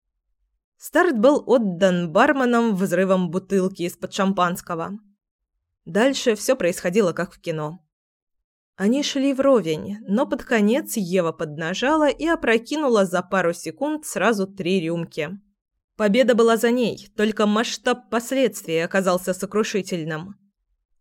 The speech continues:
Раньше мне не приходилось видеть, как человек пьянеет до состояния тряпочки прямо на глазах. Ева обмякла, тяжело прислонившись к барной стойке и кладя на нее голову. Что же теперь делать?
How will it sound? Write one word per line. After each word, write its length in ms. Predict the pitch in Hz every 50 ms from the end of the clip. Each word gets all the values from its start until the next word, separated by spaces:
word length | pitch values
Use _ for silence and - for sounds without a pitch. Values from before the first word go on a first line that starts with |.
| _ _ _ _ _ _ _ -
Раньше 460 | 180 185 196 240 294 294 - - 320
мне 200 | 302 277 262 277
не 140 | 294 311 311
приходилось 640 | 294 302 277 - 285 233 202 247 294 330 247 - -
видеть, 460 | 170 185 196 165 170 170 - - -
как 360 | - _ - 208 196 180 196
человек 600 | - - - 190 170 165 170 175 233 - - -
пьянеет 640 | - 208 196 190 185 175 185 226 262 233 190 156 156
до 80 | 175 196
состояния 640 | - 190 180 - 202 196 202 180 175 180 175 170 170
тряпочки 560 | 170 - 233 277 285 - 202 - - - 165
прямо 320 | - - - 196 214 202
на 140 | 190 190 185
глазах. 520 | 175 185 196 208 190 160 147 - - - _ _ _ _ _ _ _ _ _ _ _ _ _ _ _ _ _ _ _ _ _ _ _
Ева 380 | 175 185 190 196 196 240 269
обмякла, 640 | 294 247 214 214 196 180 165 160 - - 170 160 160
тяжело 480 | 165 - - 208 190 190 180 180 208 208
прислонившись 880 | 208 175 185 - - 190 180 175 180 190 220 - - 196 180 165 180
к 120 | 180 156 175
барной 440 | 165 156 180 170 180 170 175 165
стойке 640 | 170 - - - - 254 302 302 294 294 - 262 254 233
и 180 | - - 262
кладя 420 | 262 - 254 208 185 160 175 185 202
на 60 | 202
нее 260 | 180 165 165 170 165
голову. 480 | 160 160 156 151 156 156 156 165 175 202 - - _ _ _ _ _ _ _ _ _ _ _ _ _ _ _ _
Что 300 | - - - _ 202 208
же 120 | 196 196
теперь 320 | 190 - 170 - 202 202 208
делать? 580 | 202 190 196 175 156 139 - - - - -